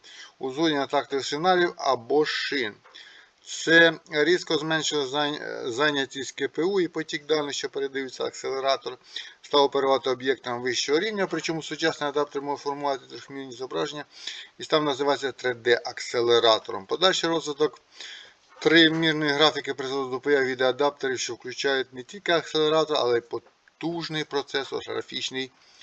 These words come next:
співпроцесор. Це спеціалізована друкована пра-, плата, що відповідає за обробку та виведення графічної інформації на монітор, перетворює цифрові дані на зображення. Основні компоненти. Графічний процесор.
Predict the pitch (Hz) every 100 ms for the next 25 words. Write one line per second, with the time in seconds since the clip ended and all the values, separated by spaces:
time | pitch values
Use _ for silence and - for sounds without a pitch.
0 | - _ _ - - - - 127 117 113
1 | - 123 127 - 117 98 - 104 - _
2 | _ _ - _ _ _ _ _ - -
3 | - - 160 - 151 156 156 151 151 139
4 | 127 120 131 - 135 135 160 - 214 202
5 | 185 - - - - 185 196 190 170 -
6 | 156 147 156 147 151 147 131 143 147 156
7 | 147 - 135 139 139 127 127 123 127 135
8 | 123 127 - 180 190 - 165 160 160 151
9 | 156 156 - - - - _ 143 139 147
10 | 139 - 127 131 131 127 147 156 139 123
11 | 123 123 113 107 95 95 101 104 - 123
12 | - 170 190 196 190 170 175 165 147 107
13 | 107 117 143 190 170 156 139 123 - 110
14 | - 156